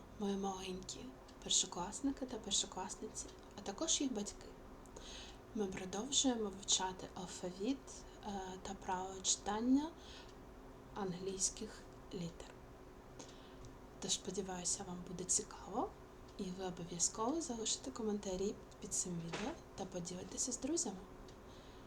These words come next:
Тож, вперед до знань. Почнемо.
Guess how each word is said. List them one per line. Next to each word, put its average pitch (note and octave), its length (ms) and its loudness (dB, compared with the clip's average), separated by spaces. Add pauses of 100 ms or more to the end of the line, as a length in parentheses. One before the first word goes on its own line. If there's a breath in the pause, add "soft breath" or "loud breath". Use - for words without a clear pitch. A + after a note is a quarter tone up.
(480 loud breath)
Тож, - 160 2
вперед G3+ 380 2
до A3+ 80 2
знань. C#4+ 340 6 (520)
Почнемо. A3+ 420 6